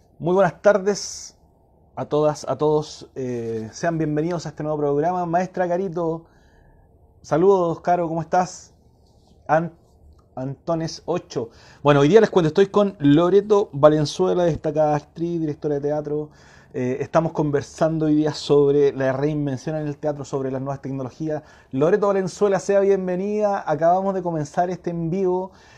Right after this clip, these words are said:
eh, este nuevo Coronavivo. Muchas gracias por aceptar, ahí ya está en línea. Estamos avisándole ahí a la gente. En un minuto te envío la invitación, eh, Loreto. Eh, bueno, les cuento, estamos en una nueva,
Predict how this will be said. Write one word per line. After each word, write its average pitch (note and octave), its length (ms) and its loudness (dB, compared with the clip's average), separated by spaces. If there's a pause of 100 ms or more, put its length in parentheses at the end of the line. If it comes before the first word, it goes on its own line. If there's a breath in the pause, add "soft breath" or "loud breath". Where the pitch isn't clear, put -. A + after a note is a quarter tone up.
(240 soft breath)
eh, C3+ 560 2
este D#3+ 220 -4
nuevo G3 280 0
Coronavivo. F#3 680 0 (220)
Muchas G3 300 0
gracias F3+ 320 -2
por F3 140 0
aceptar, F3+ 340 -2
ahí F#3 160 -2
ya F3+ 80 0
está F3+ 340 -2
en D3+ 220 -2
línea. G3 320 -6
Estamos E3 500 -4
avisándole F3 560 -2
ahí F3 140 -4
a F#3 40 -4
la E3+ 60 -6
gente. F#3+ 520 -8
En E3+ 80 -4
un G3 100 -8
minuto F#3+ 260 -8
te F3+ 60 -10
envío F3+ 240 -8
la F3+ 60 -8
invitación, F3 600 -10 (580 soft breath)
eh, D3+ 260 2
Loreto. F#3 480 -2 (480 soft breath)
Eh, B2+ 460 -2 (400)
bueno, F#3+ 200 4
les F3+ 100 2
cuento, A3 260 6
estamos A3 320 4
en G3+ 100 0
una G3 140 2
nueva, A3+ 520 6